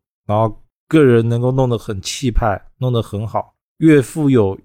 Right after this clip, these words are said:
越成为他行业成功的标准。如果是以这个为标准的话呢，他就会认为这个状态是比较好的。那这两种本质的区别呢，在八字里面可能可以称为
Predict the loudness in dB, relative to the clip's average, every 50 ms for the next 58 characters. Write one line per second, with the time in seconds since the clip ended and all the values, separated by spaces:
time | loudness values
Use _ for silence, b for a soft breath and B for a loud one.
0 | _ _ _ _ _ 0 2 4 4 2 2 0 -2 0 2 2 0 0 -2 -2
1 | 0 0 2 0 -2 -4 -6 -4 -2 0 2 2 4 4 2 2 0 -4 -8 -8
2 | -6 -4 -2 -2 -2 -2 -4 -2 0 2 2 2 2 0 -4 -6 -8 -8 -10 _
3 | _ _ _ _ -2 0 2 4 4 4 4 2 0 -2 -4 -2 -2 -4 -4 -2
4 | 0 2 4 4 4 4 4 4 4 2 2 2 2 0 -2 -2 -4 -6 -4 -2
5 | 0 0 0 0 -2 -4 -6 -4 -4 -2 0 0 2 2 2 2 2 2 2 2
6 | 0 0 -2 -2 -4 -10 _ _ _ _ _ _ _ 0 2 2 2 2 2 2
7 | 2 2 2 0 0 -2 -6 -8 -8 -6 -2 -2 -2 -2 -2 -4 -8 -10 -12 -20
8 | -20 _ _ _ -2 0 0 0 0 0 0 2 4 4 4 2 2 2 0 0
9 | 0 2 2 2 2 0 -2 -2 0 0 -2 -2 -4 -4 -4 0 0 2 2 2
10 | 0 -2 -2 -4 -2 0 0 0 2 2 2 0 2 0 0 -2 -2 -2 -2 -2
11 | -2 -4 -4 -4 -6 -6 -6 -6 -8 -6 -2 0 0 0 0 -2 -4 -6 -6 -4
12 | -2 0 0 0 0 0 -2